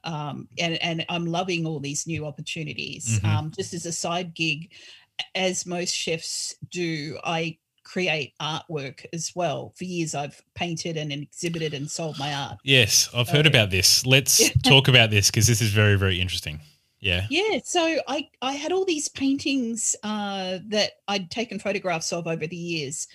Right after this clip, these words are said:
Speaker 2: Okay.
Speaker 1: And I worked out that I could find a company in the States that I could, um, superimpose the digital image of my artwork onto their products
Speaker 2: Right.
Speaker 1: and then sell them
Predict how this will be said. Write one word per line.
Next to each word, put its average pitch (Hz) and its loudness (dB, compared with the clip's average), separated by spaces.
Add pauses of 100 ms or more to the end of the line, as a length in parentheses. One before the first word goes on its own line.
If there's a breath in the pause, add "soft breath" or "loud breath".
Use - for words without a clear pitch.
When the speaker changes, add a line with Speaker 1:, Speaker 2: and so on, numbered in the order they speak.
(120)
Speaker 2:
Okay. 110 0
Speaker 1:
And 214 -2
I 214 -2
worked 254 -2
out 202 0
that 185 -4
I 180 -2
could 180 -6
find 202 -6
a - -10
company 247 -6
in 180 -4
the 165 -4
States - -4
that 185 -2
I 175 0
could, 185 -6 (200)
um, 165 -4
superimpose 214 -4 (120)
the 170 -4
digital 185 -4
image 175 -4
of 160 -8
my 160 -4
artwork 160 -6 (360)
onto 185 -4
their 139 0
products - -6 (260)
Speaker 2:
Right. 139 -4
Speaker 1:
and 175 2
then 175 -2 (120)
sell - 0
them 160 -6